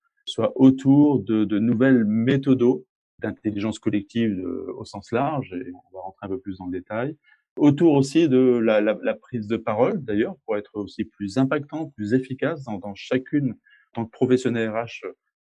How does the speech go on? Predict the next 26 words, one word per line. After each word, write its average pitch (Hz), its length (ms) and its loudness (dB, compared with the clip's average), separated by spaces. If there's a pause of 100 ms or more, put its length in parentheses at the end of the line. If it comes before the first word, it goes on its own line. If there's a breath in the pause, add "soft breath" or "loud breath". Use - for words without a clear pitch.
vers 135 160 4
nos 131 120 6
clients, 131 360 0 (340)
pour 101 80 -4
être 95 160 -8
plus 135 240 0
impactant. 123 540 -4 (340)
Et 101 120 0
pour 98 200 -6
ça, 127 220 0
donc, 104 160 -6
ça 101 120 -6
passe 113 300 -6
par 104 220 -6
de 98 100 -6
la 98 100 -4 (420)
professionnalisation, 101 760 -6 (380)
euh, - 120 -10
autour 110 380 -6
de, 92 320 -6 (160)
de, 90 100 -10
de, 90 160 -10
de 82 120 -14
ces - 140 -14
différentes 92 360 -14
compétences. - 360 -16